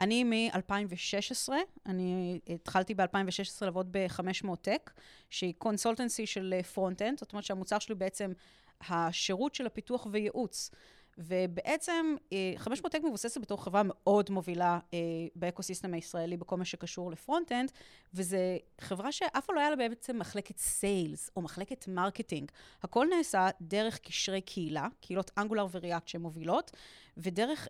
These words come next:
אה, מיתוג אישי של הקונסולטנס. וזה יצר מצב שבו, אה, לקוחות פשוט התמגנטו אל החברה, זה הכל היה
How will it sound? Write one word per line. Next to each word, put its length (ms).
אה, 180
מיתוג 320
אישי 400
של 340
הקונסולטנס. 800
וזה 160
יצר 180
מצב 260
שבו, 580
אה, 220
לקוחות 480
פשוט 260
התמגנטו 640
אל 100
החברה, 680
זה 180
הכל 220
היה 120